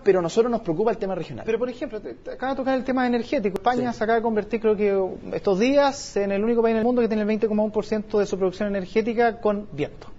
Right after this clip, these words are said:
Speaker 2: energía eólica. Un trabajo de largos años, que en Chile todavía estamos recién, yo no sé si he escuchado todavía algún consenso a nivel parlamentario referente, re-, respecto a ese tema.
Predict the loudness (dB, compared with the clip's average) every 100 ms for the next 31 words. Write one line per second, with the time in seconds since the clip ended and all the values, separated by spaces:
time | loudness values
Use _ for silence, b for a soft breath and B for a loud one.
0 | -16 -12 -12 -6 -6 -6 -8 -8 -10 -16
1 | -18 B B B B B -2 0 4 4
2 | 4 0 0 0 -2 2 2 2 -6 -10
3 | -16 -16 -2 0 0 0 0 2 0 0
4 | 2 2 2 0 -2 -6 -6 -4 2 2
5 | 2 -6 -12 -6 -4 -2 -2 -4 -4 0
6 | 0 2 2 0 -2 -4 -4 -2 0 0
7 | 0 2 2 0 B B 4 4 4 4
8 | 4 4 2 -2 0 0 0 -2 -6 -4
9 | 0 2 2 2 4 2